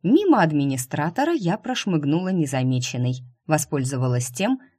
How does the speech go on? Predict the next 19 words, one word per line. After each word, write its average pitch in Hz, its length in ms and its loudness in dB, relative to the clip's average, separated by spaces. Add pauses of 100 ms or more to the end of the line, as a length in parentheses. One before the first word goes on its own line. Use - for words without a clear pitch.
что - 220 -8
перед 302 220 -2
стойкой 330 480 2
мялись 262 440 0
аж 190 180 -4
два 160 260 2
ну 165 240 4
очень 139 500 -2
упитанных 139 520 -4
постояльца. 131 840 -2 (420)
Почему 143 420 -2
пряталась? 156 600 -2 (320)
На 392 100 2
всякий 127 380 -4
случай. 131 680 -6 (260)
Вдруг 175 340 0
мой 151 200 4
почти 143 400 -4
возлюбленный 151 840 0